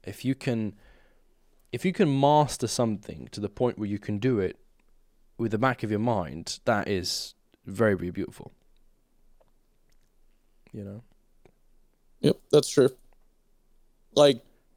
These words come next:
Speaker 2: the best thing I can do is I'm streaming, like, like, I can talk to chat and play the game and music. If I have, like, a voice chat in my ears, then it, it just gets bad.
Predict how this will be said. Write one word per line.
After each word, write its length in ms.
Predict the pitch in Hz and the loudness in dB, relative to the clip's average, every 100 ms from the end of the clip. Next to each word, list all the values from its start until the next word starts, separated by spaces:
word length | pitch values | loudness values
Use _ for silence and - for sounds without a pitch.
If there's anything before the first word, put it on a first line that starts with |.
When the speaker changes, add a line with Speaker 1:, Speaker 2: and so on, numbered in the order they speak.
| _ _ _ - | _ _ _ -2
Speaker 2:
the 80 | 135 | 4
best 220 | 160 - | 6 6
thing 120 | 151 | 2
I 140 | 92 123 | 2 2
can 180 | 139 | 4
do 160 | 131 139 - _ _ _ _ _ _ _ _ _ _ | 6 4 2 _ _ _ _ _ _ _ _ _ _
is 140 | 123 - | -4 2
I'm 140 | 127 | 2
streaming, 320 | - 135 120 | 4 4 4
like, 240 | 113 110 - _ _ - - _ _ _ _ _ - _ _ - | 4 2 -2 _ _ -20 -20 _ _ _ _ _ -20 _ _ 2
like, 200 | 131 107 - | 2 4 2
I 80 | 123 | 2
can 140 | 120 | 4
talk 200 | 143 131 | 4 4
to 80 | 123 | 2
chat 180 | 135 117 | 2 2
and 240 | 101 95 - | 2 -2 2
play 160 | 131 | 4
the 100 | 110 | 4
game 420 | 104 120 107 101 101 - | 0 0 0 -2 -2 -2
and 180 | 110 | 0
music. 340 | 107 117 113 117 | 4 4 4 2
If 60 | |
I 80 | 104 | 2
have, 200 | 123 123 | 4 4
like, 120 | 120 110 | 4 2
a 60 | |
voice 340 | 104 113 120 - | 4 6 6 4
chat 380 | 120 101 - _ _ _ _ _ _ _ _ - | 2 2 0 _ _ _ _ _ _ _ _ 2
in 80 | |
my 120 | 117 110 | 4 6
ears, 320 | 110 107 101 | 6 6 4
then 120 | 104 | 0
it, 120 | 98 | 2
it 100 | 98 | 0
just 200 | 104 - | -2 -2
gets 180 | - - | -2 0
bad. 260 | 101 95 | -2 -2